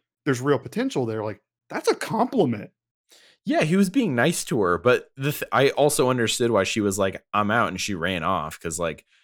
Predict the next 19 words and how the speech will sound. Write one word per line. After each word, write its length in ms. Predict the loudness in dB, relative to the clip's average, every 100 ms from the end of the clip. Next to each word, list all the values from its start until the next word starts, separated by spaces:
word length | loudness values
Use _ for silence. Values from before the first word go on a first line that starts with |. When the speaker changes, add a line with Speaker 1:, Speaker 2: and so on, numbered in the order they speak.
| _ _ _ _ -4
Speaker 2:
it, 160 | -2 -2
it's 140 | -4
probably 400 | 0 2 4 2
been 220 | 0 -2 0
difficult 480 | -2 -2 -6 -4
for 140 | -2 -2
her, 180 | 0 0
and 100 | -2
she 140 | -6
feels 280 | -2 -2 -2
like 120 | -4
she 120 | -6
can't 220 | -6 -8 -6
trust 340 | -4 -4 -2
anyone, 460 | -4 -2 -2 -4 -8 _ _ _
so, 180 | -2 0
like, 320 | 2 -2 -6 _ _ _ _ -6
even 360 | 0 2 2 2
without 460 | 2 4 4 2